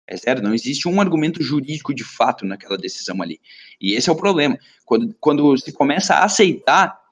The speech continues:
que decisões judiciais sejam baseadas em juízos teleológicos, em juízos absolutamente extrajurídicos. É claro que em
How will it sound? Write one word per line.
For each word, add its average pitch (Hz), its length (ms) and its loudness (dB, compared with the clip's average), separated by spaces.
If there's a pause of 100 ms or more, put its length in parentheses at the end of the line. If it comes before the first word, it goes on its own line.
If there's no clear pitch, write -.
(240)
que 127 80 0
decisões 135 480 -2
judiciais 139 560 0
sejam 139 320 -4
baseadas 147 640 0
em 143 100 -4
juízos 135 460 -4
teleológicos, 120 880 0
em 123 80 -2
juízos 147 520 -2 (440)
absolutamente 180 840 0
extrajurídicos. 139 920 -4 (420)
É 139 100 0
claro 208 300 2
que 214 120 -2
em 202 140 6